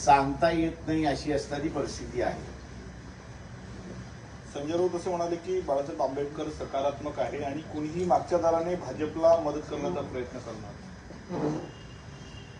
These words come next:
Speaker 1: तर माहित नाही त्यांचा, ते-, त्यांचा, त्यांचा बोलण्याचा रोख कोणाकडे होता हे कोणाला माहिती. तर त्यांनी,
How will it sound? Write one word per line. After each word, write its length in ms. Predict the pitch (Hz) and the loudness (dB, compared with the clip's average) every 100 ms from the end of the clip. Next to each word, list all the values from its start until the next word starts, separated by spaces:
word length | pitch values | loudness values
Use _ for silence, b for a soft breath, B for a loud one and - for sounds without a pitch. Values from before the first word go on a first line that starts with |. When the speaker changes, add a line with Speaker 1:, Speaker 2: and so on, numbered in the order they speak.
| - - - - | -16 -14 -14 -12
Speaker 1:
तर 40 | - | -4
माहित 160 | 131 139 | -4 -2
नाही 160 | 160 151 | -2 0
त्यांचा, 300 | 143 131 143 135 127 120 117 120 - | 0 0 2 4 4 0 -2 -4 -6
ते-, 200 | 113 110 | -8 -4
त्यांचा, 260 | 107 101 - - - | -4 -4 -6 -6 -6
त्यांचा 240 | 110 104 - | -4 -4 -6
बोलण्याचा 500 | - 104 107 117 127 | -6 -6 -4 -4 -2
रोख 260 | 107 139 | -2 0
कोणाकडे 520 | 156 135 131 131 131 131 | -2 -2 0 0 0 -2
होता 220 | 113 123 | -2 -4
हे 120 | 123 | -6
कोणाला 320 | - 131 147 | -4 -2 -2
माहिती. 1300 | 127 101 - - - - - - - - - - - | -4 -6 -8 -12 -10 -10 -10 -10 -10 -10 -10 -10 -8
तर 140 | 101 107 | -6 -4
त्यांनी, 320 | 113 123 | -4 -4